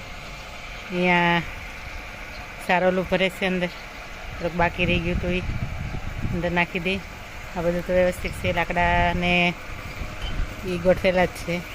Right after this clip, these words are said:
અને ખાલી હવે બી ઢાંકવાનું છે, બહાર બી પડ્યું છે પતરાવાળામાં, કદાચ જો વાસટ આવે તો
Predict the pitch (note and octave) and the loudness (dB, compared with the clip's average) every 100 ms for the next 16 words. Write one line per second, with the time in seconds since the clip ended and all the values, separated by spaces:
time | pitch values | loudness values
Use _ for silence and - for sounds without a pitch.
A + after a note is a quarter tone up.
0 | - - - E3 D#3+ - F3+ F3+ F3+ F3+ | -10 -8 -6 -2 -2 2 4 6 8 6
1 | F3+ F3 F#3+ G3 F3 F3 F3 E3+ D#3 F#3 | 6 4 4 6 4 4 4 4 0 0
2 | F3 E3 E3+ F3 F3 F#3 G3 - F#3 - | 4 4 4 2 2 2 2 0 -4 -6
3 | - - - - - F3+ E3+ D#3+ D#3+ E3 | -12 -14 -12 -12 -4 2 4 4 4 2
4 | D#3 F3+ F3 F3+ F3 F3 F#3+ G3 G3 D#3+ | 2 4 6 6 6 6 4 6 6 6
5 | E3+ | 2